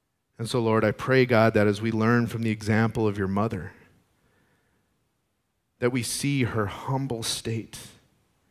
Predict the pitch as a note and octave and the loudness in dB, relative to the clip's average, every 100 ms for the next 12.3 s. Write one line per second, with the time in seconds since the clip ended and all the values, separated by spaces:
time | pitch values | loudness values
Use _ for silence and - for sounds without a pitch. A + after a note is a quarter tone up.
0 | _ _ _ _ _ _ _ _ _ B2 | _ _ _ _ _ _ _ _ _ -6
1 | A#2+ - D3+ D3+ B2+ G#2 - B2+ A#2 G#2 | -4 -2 0 2 4 4 2 2 2 2
2 | - - - - A2 B2 C#3+ D#3 B2 B2 | -6 -20 -20 -8 -4 2 4 4 2 0
3 | - - B2 A2+ C#3+ A3+ F3+ G2 - - | -2 -6 -4 -2 0 -2 -4 -12 -14 -18
4 | - _ _ _ _ _ _ _ _ _ | -20 _ _ _ _ _ _ _ _ _
5 | - C3 G3 G#3+ F3 E3 G3+ D#3 - - | -14 -4 -2 0 -2 -2 -4 -6 -10 -16
6 | - _ _ _ _ _ _ _ _ _ | -20 _ _ _ _ _ _ _ _ _
7 | _ _ _ _ _ _ _ _ _ _ | _ _ _ _ _ _ _ _ _ _
8 | - A2+ A#2+ C3+ A2 B2 B2 B2+ A2 G#2 | -8 -2 -2 -2 -4 0 0 0 -2 -2
9 | G2 G#2 _ _ _ _ _ _ - B2+ | -6 -12 _ _ _ _ _ _ -4 0
10 | A2+ A2+ A#2 A2+ G#2+ G2+ G2+ A#2 A2 G2+ | 2 2 2 2 0 0 -2 -4 -4 -4
11 | F#2+ G2+ G2+ G2+ G2+ - G2+ F#2+ - G2+ | -4 -6 -4 -4 -4 -4 -6 -6 -8 -8
12 | G2+ C#2 - | -10 -14 -20